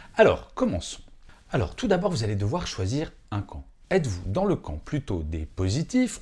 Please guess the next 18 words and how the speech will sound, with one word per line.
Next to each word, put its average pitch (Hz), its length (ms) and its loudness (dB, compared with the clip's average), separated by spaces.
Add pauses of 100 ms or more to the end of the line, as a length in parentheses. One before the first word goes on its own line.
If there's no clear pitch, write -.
ou 269 180 10
plutôt 208 560 2
des 175 260 6
négatifs, 110 720 2
des 80 220 -6 (160)
pessimistes 165 640 -4 (100)
ou 131 240 2
des 95 260 0
optimistes ? - 480 -6 (460)
Je 147 100 -2
vous 185 160 2
laisse 156 380 2
deux 113 180 4
secondes 104 380 0
pour - 120 -4
choisir 92 280 -2
votre 90 240 -4
camp. - 180 -14